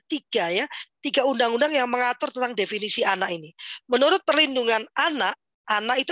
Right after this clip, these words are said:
adalah semua manusia yang berusia mulai dari nol, artinya ma-, saat dia di dalam kandungan, sampai usia delapan belas tahun. Tetapi kependudukan berkata tujuh belas tahun, karena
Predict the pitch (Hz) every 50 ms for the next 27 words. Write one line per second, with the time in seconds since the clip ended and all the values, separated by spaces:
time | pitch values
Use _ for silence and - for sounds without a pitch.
0 | 339 285 233 190 196 202 - - 220 220 226 240 262 269 262 233 220 220 202 -
1 | - 196 190 202 254 254 - - _ _ _ _ 277 294 311 320 285 202 254 233
2 | 233 - - - 294 302 277 277 277 269 269 262 220 202 214 269 269 262 254 226
3 | 202 233 294 294 - 233 214 - - 247 262 254 226 233 226 - - - - 285
4 | 277 294 294 - 262 226 185 196 170 190 175 180 185 185 - 220 214 202 190 180
5 | 165 208 254 285 - - - - _ _ - - - 285 262 262 269 262 240 -
6 | - 311 339 349 - _ - - - 294 - - - 208 190 - 208 190 185 170
7 | 165 165 - - 190 175 165 151 147 - _ _ - - _ _ _ - 220 -
8 | 226 220 220 269 - 262 - 247 214 208 175 208 - 311 339 320 285 233 - 247
9 | 208 - - 302 302 - 285 196 - 220 175 196 185 - - 269 254 220 196 170
10 | - 185